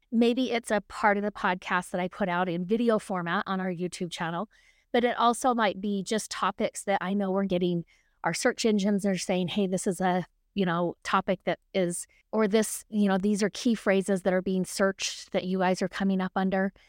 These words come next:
So we might be doing something like that. If there's, you know, topics in the news or current events that I feel like is related to what's going on,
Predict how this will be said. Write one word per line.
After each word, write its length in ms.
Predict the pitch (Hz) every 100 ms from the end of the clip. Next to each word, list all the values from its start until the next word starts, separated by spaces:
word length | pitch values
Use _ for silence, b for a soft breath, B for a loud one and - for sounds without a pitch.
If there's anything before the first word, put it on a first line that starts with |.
| b
So 140 | - 208
we 120 | 196
might 200 | 196 180
be 100 | 196
doing 220 | 190 185
something 320 | 180 190 180
like 200 | 175 170 -
that. 320 | 220 202 196
If 220 | 185 -
there's, 360 | - 160 165 -
you 100 | -
know, 220 | 185 170 165 -
topics 500 | - 233 240 226 -
in 140 | 175
the 220 | 170 170 165 -
news 420 | 226 233 233 220
or 80 | 196
current 320 | - 233 220
events 360 | 196 190 190 -
that 140 | 170 -
I 120 | 196
feel 180 | - 196
like 240 | 180 -
is 160 | 180 - B B B -
related 520 | 214 196 196 196 180
to 420 | - 190 175 175 b b _ _ -
what's 200 | 202 -
going 300 | 196 196 190
on, 560 | 185 180 185 185 185